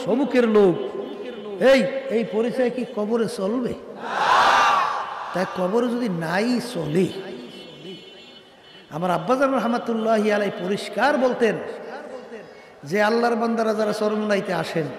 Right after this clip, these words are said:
যতক্ষণ পর্যন্ত আপনাদেরকে আমি কোরআন এবং হাদিস অনুযায়ী পথ দেখাবো, ততক্ষণ পর্যন্ত আপনারা আমার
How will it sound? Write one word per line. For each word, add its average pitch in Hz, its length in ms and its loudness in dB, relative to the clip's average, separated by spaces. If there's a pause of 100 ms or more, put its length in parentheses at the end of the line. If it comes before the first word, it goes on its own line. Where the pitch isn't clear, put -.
(1300)
যতক্ষণ 277 600 4
পর্যন্ত 247 560 0 (1160)
আপনাদেরকে 262 640 2
আমি 254 160 2 (120)
কোরআন 254 380 2
এবং 277 160 4
হাদিস 233 400 0
অনুযায়ী 311 440 2
পথ 294 140 4
দেখাবো, 226 380 2 (840)
ততক্ষণ - 580 2
পর্যন্ত 254 460 0
আপনারা 226 380 2
আমার 208 200 2